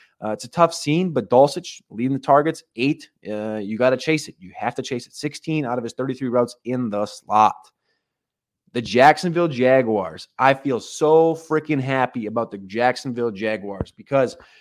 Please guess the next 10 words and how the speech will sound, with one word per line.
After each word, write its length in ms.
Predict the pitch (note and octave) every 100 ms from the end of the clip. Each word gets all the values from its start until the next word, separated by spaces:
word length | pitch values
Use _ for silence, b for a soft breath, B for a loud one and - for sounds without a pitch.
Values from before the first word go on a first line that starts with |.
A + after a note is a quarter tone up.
| b b _ _
literally 800 | G3 C3 G#3+ G3+ D3 B2+ A#2+ - _ _ _ _ _ -
two 240 | - G3+
weeks 260 | G#3+ F#3+ -
ago, 400 | A#2 F#2+ F2+ - _ _ _ -
we 140 | A#2
did 160 | A2+ A#2+
a 40 |
show 400 | A2+ D#3 A#2+ E2+ _ _ _ -
called 280 | C3+ A2+
Hate. 480 | G2 - C#3 B2 -